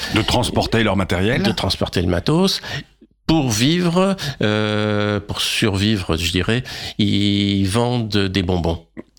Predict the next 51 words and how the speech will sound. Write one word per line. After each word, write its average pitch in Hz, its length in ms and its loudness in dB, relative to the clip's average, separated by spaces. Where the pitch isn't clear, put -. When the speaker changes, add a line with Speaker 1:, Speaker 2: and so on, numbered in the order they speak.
Speaker 1:
Et 131 140 2
aux 120 220 2
enfants 165 380 0
Speaker 2:
Aux 135 60 2
Speaker 1:
qui 113 120 2
Speaker 2:
enfants. 123 200 2
Speaker 1:
viennent 127 260 2
assister 131 580 0
à 143 120 2
Speaker 2:
C'est - 0 -
ça. - 120 0
Speaker 1:
ces 135 240 2
spectacles - 480 0
Speaker 2:
Ouais. 117 40 0
Speaker 1:
de 113 60 2
rue. 98 400 -2
Speaker 2:
Voilà. 82 220 -2
Alors, 101 340 0
les 104 320 0
enfants 113 240 0
qui 107 100 -6
ont 104 40 2
acheté 107 180 0
des 98 120 2
bonbons 123 600 0
ont 104 140 2
le 98 160 2
droit 98 280 0
de 117 140 0
se - 220 -2
mettre 104 480 0
plus - 240 -4
près 127 400 0
des, 101 640 0
des 104 320 2
images, 92 320 0
du 98 400 0
compteur. 92 420 0
Speaker 1:
Du 123 100 2
compteur. 113 360 2
Speaker 2:
Bon. 95 80 -2
Speaker 1:
Eh 107 40 2
ben 110 140 2
oui, 135 60 2
il 123 60 0
faut 113 100 0
bien 113 140 2
un 110 40 0
petit 104 160 0
privilège. 127 540 2
Speaker 2:
Ah - 180 -2